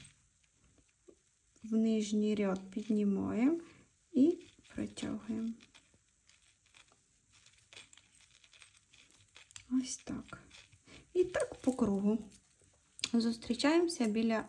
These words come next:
маркера, там, де початок ряду. Дов'язала я цей ряд. Дивіться, тепер у нас отут, от, бачите, з одної петлі було дві. Ми просто їх пров'язуємо. Тобто ми ряди чередуємо.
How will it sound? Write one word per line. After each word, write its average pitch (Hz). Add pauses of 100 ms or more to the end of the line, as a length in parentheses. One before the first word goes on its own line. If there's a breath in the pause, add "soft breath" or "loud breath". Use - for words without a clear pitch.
(120)
маркера, 220
там, 220
де 214
початок -
ряду. 214 (520)
Дов'язала 233
я 214
цей 233
ряд. 208
Дивіться, 208
тепер 285
у 311
нас 247
отут, -
от, 220
бачите, 220 (440 loud breath)
з 208
одної 233
петлі 220
було 202
дві. 190 (280 loud breath)
Ми 214
просто 277
їх 208
пров'язуємо. 190 (420 loud breath)
Тобто 214
ми 277 (100)
ряди 214
чередуємо. 196